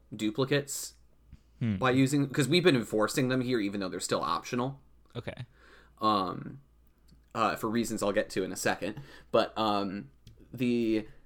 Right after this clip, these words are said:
Speaker 1: thing that I've noticed is that basically we can figure out who misscrambled a lot easier, but I haven't found that people are that much more accountable because they have to sign.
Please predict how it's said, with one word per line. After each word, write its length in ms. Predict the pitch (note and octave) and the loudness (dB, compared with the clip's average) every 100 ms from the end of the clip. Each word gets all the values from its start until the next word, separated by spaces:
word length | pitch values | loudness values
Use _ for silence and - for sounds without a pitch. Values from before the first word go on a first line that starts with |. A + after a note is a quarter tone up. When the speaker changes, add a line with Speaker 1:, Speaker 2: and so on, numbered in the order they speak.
| - - - - - - - | -20 -20 -20 -20 -20 -20 -2
Speaker 1:
thing 200 | G3+ C#4 | 4 4
that 100 | E3 | 6
I've 140 | D3 | 6
noticed 360 | C3+ B2+ A#2+ A#2+ | 6 6 2 -2
is 180 | A2 | -2
that 360 | - G#2+ - - | 0 -2 -4 2
basically 500 | E3 G3+ A3 F3+ D3 | 2 4 2 4 4
we 240 | A#2+ D3 | 6 2
can 340 | C#3+ E3 C3 A#2 | 4 2 2 0
figure 420 | - D#3 B2 F#2 | -2 0 0 4
out 180 | G2+ - D3 | 6 6 4
who 120 | G3 | 4
misscrambled 640 | F#3+ G3 - F#3+ G3+ G#3 | 2 0 -2 0 2 2
a 40 | |
lot 260 | G#3 G3+ G3 | 4 2 2
easier, 460 | G#3 G#3 A#3+ C4 C4+ | -2 -4 -4 -2 0
but 220 | - - | 0 0
I 160 | - D#3+ | 2 4
haven't 240 | G#3+ G3+ | 4 0
found 300 | C#3+ B2+ C#3 | 0 2 2
that 100 | C3 - | 0 -2
people 320 | A#2 C#3 B2 | -4 0 0
are 80 | G2+ | 0
that 260 | F#2+ F#2 | -4 -4
much 200 | G#2 - | -6 -6
more 160 | G#2+ F#2+ | -2 -2
accountable 440 | - F#2 A2 C3 | -2 -4 -2 -2
because 260 | A2 A#2 - | -2 -6 -8
they 80 | F2+ | -8
have 140 | E2+ | -8
to 60 | - | -8
sign. 340 | - A1 - | -8 -8 -12